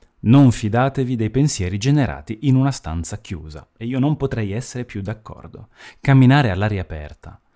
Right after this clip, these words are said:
con il mondo che scorre al ritmo dei nostri passi, è un incredibile stimolo per la creatività. Camminare favorisce la circolazione del sangue, in modo più dolce e organico rispetto all'esercizio in palestra.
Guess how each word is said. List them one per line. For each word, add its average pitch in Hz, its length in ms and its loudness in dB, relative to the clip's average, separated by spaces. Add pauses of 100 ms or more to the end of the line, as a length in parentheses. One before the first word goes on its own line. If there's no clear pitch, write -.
(120)
con 131 140 4
il 117 100 8
mondo 123 320 6
che 98 100 -8
scorre 90 520 -4
al 85 80 -10
ritmo 101 320 -4
dei 92 120 -4
nostri 95 300 -6
passi, - 420 -12 (240)
è 123 120 2
un 123 180 6
incredibile 127 640 2
stimolo 87 480 -4
per 82 120 -10
la 82 100 -12
creatività. 80 600 -14 (360)
Camminare 139 520 4
favorisce 143 500 -4
la 113 80 -4
circolazione 120 580 -4
del 101 140 -2
sangue, 82 460 -8 (200)
in 151 80 4
modo 156 200 4
più - 180 -6
dolce 160 420 0
e 120 40 -2
organico 107 560 -4
rispetto 90 460 -8
all'esercizio 92 580 -8
in 92 80 -4
palestra. - 500 -14